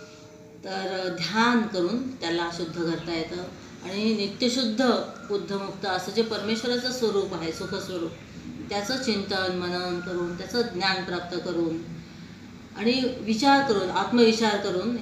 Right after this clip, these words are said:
हे कारण शरीर जे आहे ते पूर्णपणे शुद्ध आणि नष्ट करता येतं. ते नष्ट झालं की आपलं बंधन नष्ट झालं. कारण "जन्म घेणे लागे वासनेच्या संगे", म्हणून त्याच्यामुळेच आपल्याला पुन्हा पुन्हा जन्म, पुन्हा पुन्हा मृत्यू, पुन्हा पुन्हा आजारपण, पुन्हा पुन्हा म्हातारपण,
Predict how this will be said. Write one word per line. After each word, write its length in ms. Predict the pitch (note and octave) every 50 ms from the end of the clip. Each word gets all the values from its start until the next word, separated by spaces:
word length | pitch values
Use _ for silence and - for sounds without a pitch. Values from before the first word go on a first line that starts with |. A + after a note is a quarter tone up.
| - G3+
हे 100 | G3 -
कारण 400 | - G#3 F3+ F#3+ A3 B3 B3+ A#3+
शरीर 320 | B3 A#3 G3+ G3 F#3 F3+
जे 100 | F3 F#3+
आहे 140 | F3+ F3+ F3+
ते 200 | - D#4 F4+ - - - - - - - -
पूर्णपणे 460 | C4+ C#4 D4 D#4 D4+ D4+ D4+ D#4 D#4
शुद्ध 320 | - C4 C4 A#3+ A3 A3 C#4
आणि 280 | D4 D4+ D4 D4 D4
नष्ट 340 | C4+ A#3+ A#3+ A#3+ A#3 - B3+
करता 340 | A#3 G#3+ F#3+ E3+ - F3 E3
येतं. 560 | E3 E3 - - - - - - - - -
ते 120 | D4 D#4
नष्ट 240 | D#4 D4+ D4 D4 D#4
झालं 280 | D4+ C#4 C#4 C#4 C4+ C#4
की 60 | C#4
आपलं 240 | B3+ B3+ B3 A#3+ A3
बंधन 480 | G#3+ G3+ G3 G3+ A3 G#3+ G3+ F#3 F3
नष्ट 140 | E3 - -
झालं. 280 | F#3+ E3+ D#3+ D#3+ D3+ D3+ - - - - - - - - - - - - F#3
कारण 240 | F#3 G3+ A3 A3
"जन्म 340 | A3 G3+ G3 G3 G3+ A3 A#3+
घेणे 320 | A#3 A3 A#3 A#3 A#3 A#3 A#3
लागे 280 | A3 G#3 G#3 A#3 A#3+
वासनेच्या 600 | A#3+ G#3+ - - - G#3 G3 G3 F#3+ - G#3 G3
संगे", 440 | - - F#3 F3 E3+ E3+ D#3+ D3+ C#3 - - - - - - - -
म्हणून 360 | - G3+ G#3+ A3+ A#3+ B3 A#3+ A3+
त्याच्यामुळेच 540 | G#3 G#3 - B3+ B3 B3 C4 D4+ E4 D#4
आपल्याला 300 | D#4 C4+ - C4+ B3+ C4+
पुन्हा 340 | C4+ B3+ B3+ B3 A#3+ C4 C#4
पुन्हा 520 | C4 C4+ C#4+ C#4 C#4 C#4+ D4+ D4+ D4 C#4+ C#4
जन्म, 240 | B3 A#3 A#3 A#3 A3+
पुन्हा 260 | G#3+ G3 A3 A3 A#3
पुन्हा 420 | A#3 A#3 B3 B3+ C4+ C#4 C4+ B3+ B3+ B3+ - - - - - -
मृत्यू, 380 | A#3 B3 B3+ - - C#4 B3+ A#3
पुन्हा 240 | A3 A3+ A3+ B3 A#3+
पुन्हा 240 | B3 C4+ C4+ C4+ C4
आजारपण, 560 | B3+ A#3+ B3 B3 A#3+ A#3 A3+ A#3+ A#3+ A3+ A3
पुन्हा 260 | G#3+ G#3 G#3+ A3 A3+
पुन्हा 200 | A3+ B3 B3+ C4
म्हातारपण, 560 | B3+ A#3+ A#3 A3 A3+ A3+ A3+ A3+ A3+ A#3 A3